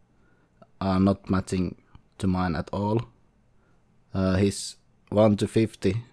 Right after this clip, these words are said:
are matching more. So I took his one to fifty, like for everyone else as well. So how I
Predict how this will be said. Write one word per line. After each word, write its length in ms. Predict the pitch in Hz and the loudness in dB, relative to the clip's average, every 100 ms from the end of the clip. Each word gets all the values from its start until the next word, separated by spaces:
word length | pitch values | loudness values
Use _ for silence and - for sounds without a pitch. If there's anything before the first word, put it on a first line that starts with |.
| - | -6
are 180 | 98 95 | -2 0
matching 400 | 92 87 92 92 | -2 -2 -2 0
more. 340 | 90 82 80 - _ _ _ _ _ | 0 -4 -6 -12 _ _ _ _ _
So 260 | - 107 113 | -4 2 4
I 100 | 107 | 4
took 240 | 101 110 117 | 2 0 0
his 140 | 110 | 2
one 220 | 101 98 | 4 2
to 120 | - | 2
fifty, 400 | 117 101 - 95 123 | 0 -2 -2 -6 -4
like 220 | 98 90 - | -4 -4 -4
for 120 | 95 | -4
everyone 440 | 90 95 90 73 | -4 -4 -4 -6
else 300 | 55 - - - | -8 -12 -12 -16
as 140 | - | -14
well. 260 | - - - _ _ _ _ _ _ _ _ _ _ _ _ _ _ _ _ _ _ | -12 -12 -14 _ _ _ _ _ _ _ _ _ _ _ _ _ _ _ _ _ _
So 160 | - 113 | 0 2
how 200 | 127 135 | 6 6
I 180 | 147 | 6